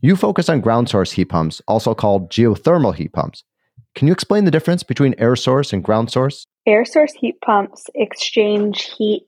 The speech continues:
Speaker 2: between the home and the air outside, whereas ground source heat pumps exchange heat between the home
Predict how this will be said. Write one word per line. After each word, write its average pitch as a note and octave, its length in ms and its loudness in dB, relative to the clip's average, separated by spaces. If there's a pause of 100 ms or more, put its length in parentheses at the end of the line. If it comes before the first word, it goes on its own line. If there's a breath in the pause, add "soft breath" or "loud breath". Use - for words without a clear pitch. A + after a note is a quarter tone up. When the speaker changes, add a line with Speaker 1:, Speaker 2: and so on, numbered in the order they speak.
(160)
Speaker 2:
between G#3+ 340 0
the F#3+ 100 0
home F#3+ 380 0
and F#3 160 -2
the F#3 160 0
air F#3 160 4
outside, G3 720 2 (1120)
whereas G3 340 2
ground G3+ 300 2
source G3 220 -2
heat G#3 200 -6
pumps F#3 400 -4 (800)
exchange G3+ 540 -2
heat - 260 -4
between F#3+ 320 -4
the F#3+ 80 0
home F#3 380 0